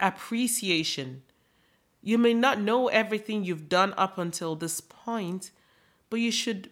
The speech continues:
be grateful that you've been able to do it up until this point. So instead of beating yourself up and being like, oh,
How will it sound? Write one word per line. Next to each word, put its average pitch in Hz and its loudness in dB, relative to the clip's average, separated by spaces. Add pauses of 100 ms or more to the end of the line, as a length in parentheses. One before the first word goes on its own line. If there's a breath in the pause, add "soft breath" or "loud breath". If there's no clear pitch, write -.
be 208 -4
grateful 165 -4 (280)
that 190 -4
you've 170 -8
been 185 -2
able 214 -2
to 196 -8
do 156 -4
it 131 -10 (140)
up 196 -2
until 160 -6
this 139 -8
point. 117 -14 (1500 loud breath)
So 277 0
instead 302 2
of 180 -2
beating 214 0
yourself 196 2
up 190 2
and 175 -4
being 175 -2
like, 165 -2 (380 loud breath)
oh, 180 2